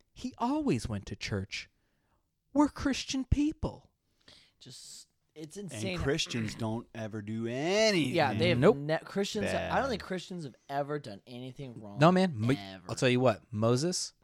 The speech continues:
Speaker 1: got handed down the Ten Commandments. That was it. Not a one of them has ever been broken by anybody of the Abrahamic tradition.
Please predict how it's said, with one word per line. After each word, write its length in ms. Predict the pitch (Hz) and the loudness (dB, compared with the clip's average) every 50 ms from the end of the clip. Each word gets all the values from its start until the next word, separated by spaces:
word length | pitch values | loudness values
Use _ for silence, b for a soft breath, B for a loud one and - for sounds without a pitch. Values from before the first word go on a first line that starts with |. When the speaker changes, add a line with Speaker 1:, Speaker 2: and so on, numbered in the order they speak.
| _ _ _ _ _ | _ _ _ _ _
Speaker 1:
got 160 | - 98 95 | -10 -8 -6
handed 320 | 92 98 98 98 95 98 95 | -2 -2 0 -2 -2 -2 -2
down 160 | 101 98 98 | -2 -2 -2
the 60 | 98 - | -4 -4
Ten 180 | - 113 104 | -4 -4 -4
Commandments. 680 | 98 - 107 104 104 104 110 117 131 143 - - - - _ _ _ _ _ _ _ _ _ _ | -2 -2 -2 -2 -2 0 -2 -2 -4 -6 -10 -14 -14 -14 _ _ _ _ _ _ _ _ _ _
That 160 | - 92 92 | -10 -8 -6
was 160 | 90 95 98 104 | -6 -6 -4 -4
it. 180 | 104 92 90 _ _ _ _ _ _ _ | -4 -4 -4 _ _ _ _ _ _ _
Not 200 | - 95 95 92 | -8 -6 -6 -6
a 60 | 92 | -6
one 220 | 95 95 104 117 117 | -6 -2 -2 -2 -2
of 80 | 104 104 | -2 -6
them 280 | 95 92 92 101 107 _ _ _ _ | -8 -10 -12 -14 -18 _ _ _ _
has 200 | - - 101 - - | -12 -10 -10 -10 -2
ever 200 | - 113 113 110 98 | 0 2 2 2 2
been 160 | - 101 98 | 2 -2 -2
broken 480 | 98 - 95 95 - 98 92 95 98 - _ _ _ _ _ _ _ _ _ - | 0 -2 -2 -2 -4 -6 -6 -6 -8 -10 _ _ _ _ _ _ _ _ _ -14
by 160 | 92 95 95 _ _ | -12 -12 -12 _ _
anybody 600 | 120 117 117 113 101 95 92 90 95 95 98 - _ _ _ - | 2 4 4 4 2 0 -4 -8 -8 -10 -12 -14 _ _ _ -6
of 120 | 104 95 - | -6 -6 -6
the 100 | 101 - | -10 -6
Abrahamic 560 | 101 104 - - - 95 98 92 95 95 - _ | -6 -6 -4 -4 -6 -4 -4 -4 -4 -6 -6 _
tradition. 500 | - - 110 - 80 - - - - 131 | -10 -6 -6 -6 -6 -6 -10 -10 -14 -16